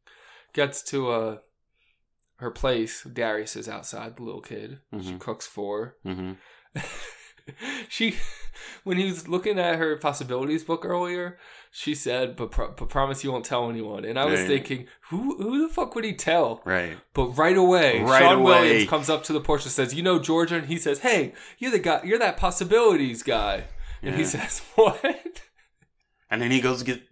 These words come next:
Speaker 2: he goes and get
Speaker 1: He gets the book to
Speaker 2: and,
Speaker 1: show her,
Speaker 2: and show
Speaker 1: to
Speaker 2: him,
Speaker 1: show him.
Speaker 2: like, and L L is not creeped out at all.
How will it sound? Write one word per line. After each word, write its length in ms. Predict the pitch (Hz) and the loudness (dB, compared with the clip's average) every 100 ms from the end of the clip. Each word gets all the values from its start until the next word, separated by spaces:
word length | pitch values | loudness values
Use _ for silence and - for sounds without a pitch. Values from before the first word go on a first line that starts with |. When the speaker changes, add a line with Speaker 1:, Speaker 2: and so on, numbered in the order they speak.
| - | -20
Speaker 2:
he 160 | 110 127 | -16 -10
goes 320 | 117 120 113 | -6 -6 -6
and 80 | 107 | -8
get 140 | 107 | -6
Speaker 1:
He 100 | 170 | -4
gets 280 | 160 170 170 | 0 0 0
the 80 | 185 | -2
book 280 | 190 143 185 | 2 2 2
to 40 | |
Speaker 2:
and, 80 | 175 | 0
Speaker 1:
show 320 | 107 - 98 | 2 2 2
her, 80 | 95 | 0
Speaker 2:
and 100 | 101 | 0
show 320 | - - 101 | 0 0 -2
Speaker 1:
to 60 | 101 | -2
Speaker 2:
him, 100 | 95 | -2
Speaker 1:
show 220 | 180 90 143 | -2 -2 -4
him. 40 | |
Speaker 2:
like, 640 | 87 85 85 80 _ - _ - | -6 -10 -14 -16 _ -20 _ -6
and 180 | 110 110 | -4 0
L 240 | 127 139 | 2 4
L 260 | 143 135 131 | 4 2 0
is 140 | 107 | -2
not 160 | 110 110 | -4 -4
creeped 240 | - 110 | -6 -2
out 160 | 117 95 | 0 0
at 100 | 82 | -2
all. 480 | 82 95 98 - | -4 -4 -4 -10